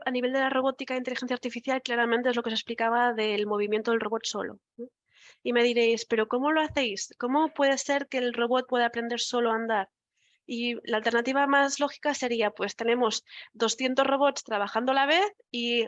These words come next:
prueba y error, prueba y error, y lo que está bien y lo que está mal, ¿no? Y así explicándole, ¿no? A que el robot aprenda lo que va haciendo. Vale, est-, esto, claro, eh, a nivel económico es inviable, porque doscientos no son suficientes, necesitaríamos tres mil,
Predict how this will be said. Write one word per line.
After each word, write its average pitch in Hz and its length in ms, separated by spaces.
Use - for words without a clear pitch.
prueba 247 260
y 254 60
error, 254 240
prueba 247 260
y 254 60
error, 311 320
y 233 80
lo 214 120
que 226 60
está 247 180
bien 254 120
y 262 60
lo 233 100
que 233 80
está 208 180
mal, 185 240
¿no? 240 200
Y 214 140
así 254 500
explicándole, 254 640
¿no? 294 220
A 208 220
que 208 100
el 208 80
robot 220 240
aprenda 269 640
lo 240 120
que 214 100
va 214 80
haciendo. 196 440
Vale, 214 260
est-, - 180
esto, 262 320
claro, 226 340
eh, 202 260
a 202 80
nivel 226 240
económico 262 460
es 294 140
inviable, 214 720
porque 226 180
doscientos 220 360
no 262 60
son 247 160
suficientes, 226 500
necesitaríamos 214 640
tres 214 240
mil, 220 360